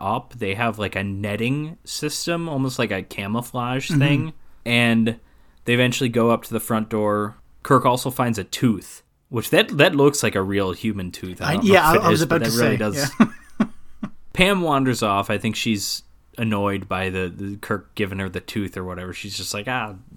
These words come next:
Speaker 1: you sicko." So, so Kirk goes inside, and he's just, again, doing this, like, "Hello, is anyone there?" thing.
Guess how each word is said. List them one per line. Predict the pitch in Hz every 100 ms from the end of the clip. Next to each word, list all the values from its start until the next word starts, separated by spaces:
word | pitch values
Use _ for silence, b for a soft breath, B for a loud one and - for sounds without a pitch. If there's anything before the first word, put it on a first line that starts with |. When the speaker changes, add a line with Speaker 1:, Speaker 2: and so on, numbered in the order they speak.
| 120
Speaker 1:
you | 107 104 101 -
sicko." | - - 113 - 104 107
So, | - 170 147 139
so | - 135
Kirk | 127 185 -
goes | 147 127 113
inside, | 107 - 95 92 95 98 - _ -
and | 104
he's | 101 95
just, | 101 - -
again, | 131 117 104 101
doing | 101 98 95
this, | 92 -
like, | 101 98
"Hello, | 113 139 151 147 139
is | 123
anyone | 120 127 127 123
there?" | 123 123 120 127
thing. | 127 113 110 107 113